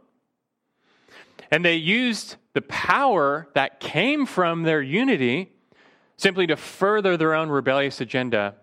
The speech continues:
against God. It's really interesting, though, is that God himself recognizes the power of mankind to accomplish great things when they're united.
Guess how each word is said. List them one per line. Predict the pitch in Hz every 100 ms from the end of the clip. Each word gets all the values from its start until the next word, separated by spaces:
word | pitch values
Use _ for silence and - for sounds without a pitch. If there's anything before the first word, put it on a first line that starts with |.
| _ _
against | 113 110 107 -
God. | 101 92 85 _ _ _ _ _ _ _ _ _ - - - - -
It's | 160 208
really | 202
interesting, | 190 208 180 156
though, | 139 139
is | 131
that | 139 127
God | 160 190
himself | 226 - 214 190 - -
recognizes | 110 143 175 196 170 139 131 123 120
the | - 120
power | - 139 147 202 214
of | 185 131
mankind | 139 156 143 - 147 156 110 101 - - - _
to | - 208
accomplish | 180 - 185 247 240 -
great | 208 190 -
things | 220 233 170 143 135
when | 151 170
they're | 165
united. | 139 123 139 208 117